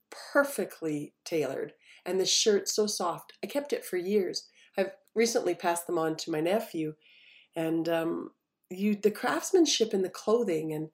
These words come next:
the fact that my mom bought my dad a guitar shows me that my parents, they were very creative and they wanted a creative life, and they lived a creative life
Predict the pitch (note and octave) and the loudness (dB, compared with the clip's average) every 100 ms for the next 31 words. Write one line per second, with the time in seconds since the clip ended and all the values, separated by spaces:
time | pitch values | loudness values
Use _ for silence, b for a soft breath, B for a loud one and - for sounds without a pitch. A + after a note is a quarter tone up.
0 | b b b b F#3 G#3 A3+ A3+ G3+ F#3+ | b b b b -2 2 2 2 0 0
1 | F3+ F3 F#3 F#3 F3 - E3 E3 D#3+ D#3+ | 2 2 0 0 0 0 -4 -4 -4 -4
2 | D#3 D3+ - E3 D3+ D3 _ - - A3 | -8 -12 -8 -6 -6 -8 _ -4 4 6
3 | B3 A#3 G3 F3 E3 D#3 D3 D3 - F3 | 6 4 2 2 0 -4 -8 -10 -8 -4
4 | D#3+ - - - - _ _ _ _ - | -4 -4 -8 -12 -14 _ _ _ _ 0
5 | F#3+ F#3 F#3+ F#3+ F#3 - E3 D3+ D3+ D#3 | 2 4 4 4 4 0 0 0 0 0
6 | D#3+ D#3+ D#3 D#3 F3 G3 G3+ E3+ - - | 0 0 -2 0 0 0 0 -4 -6 -2
7 | E3+ E3 D#3 D#3 D#3 D3+ - B B G#3 | 0 2 0 -2 -2 -2 -6 B B 4
8 | G#3+ A3 G#3+ A#3+ D4+ D4+ - G3 E3 D#3+ | 8 8 8 6 6 -2 0 2 2 0
9 | D3+ C#3+ D3 | -2 -2 -4